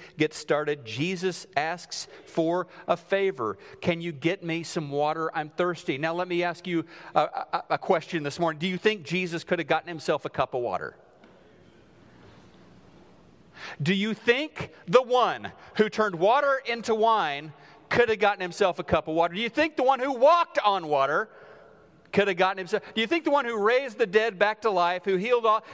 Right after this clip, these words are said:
do you think Jesus, who multiplied bread to feed thousands,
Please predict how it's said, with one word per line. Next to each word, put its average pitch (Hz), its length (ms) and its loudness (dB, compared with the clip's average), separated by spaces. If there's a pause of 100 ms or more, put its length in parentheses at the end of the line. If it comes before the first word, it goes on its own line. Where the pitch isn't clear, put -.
do 180 80 0
you 226 100 -2
think 269 380 -2
Jesus, 180 600 -2
who 214 100 -2
multiplied 208 720 2 (260)
bread 170 800 0
to 196 100 4
feed 220 320 -4
thousands, 202 580 0